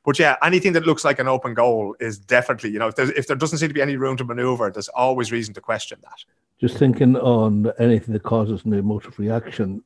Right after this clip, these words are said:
Speaker 2: that's basically the definition of online trolling, which would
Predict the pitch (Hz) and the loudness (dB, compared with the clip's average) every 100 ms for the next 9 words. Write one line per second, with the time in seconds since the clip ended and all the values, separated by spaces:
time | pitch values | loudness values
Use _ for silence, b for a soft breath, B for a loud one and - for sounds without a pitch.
0 | _ 117 131 - - - _ 156 - 160 | _ -4 -4 -8 -20 -20 _ -8 -8 -10
1 | 139 123 120 113 110 104 113 95 107 104 | -6 -4 -2 -2 -2 -4 -8 -6 -4 -4
2 | - 107 101 104 98 92 - - 107 98 | -2 -2 -2 -4 -4 -6 -12 -6 -4 -2
3 | 98 101 - 135 127 107 82 - B B | -2 -4 -4 -2 0 -2 -4 -14 B B
4 | B B B B - 104 - - 104 | B B B B -8 -8 -8 -8 -8